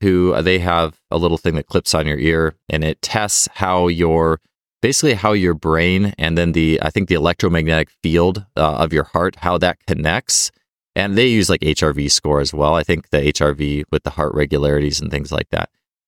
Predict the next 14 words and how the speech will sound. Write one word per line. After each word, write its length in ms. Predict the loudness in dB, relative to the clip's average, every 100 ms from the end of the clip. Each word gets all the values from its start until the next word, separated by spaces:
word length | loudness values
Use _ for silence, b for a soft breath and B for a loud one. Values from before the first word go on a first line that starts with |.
| _ _ _
But 240 | 0 0 -2
what 200 | -2 2
they 140 | 2
found 380 | 2 2 2 2
is 120 | 0
athletes 460 | 0 0 0 -2 0
who 160 | 0 0
have 320 | 0 -2 0
a 80 | -2
higher 380 | -2 0 0
coherence 680 | -2 -4 -4 0 0 0 -2
score, 340 | -4 -2 -2 0
and 120 | 0
the 140 | -2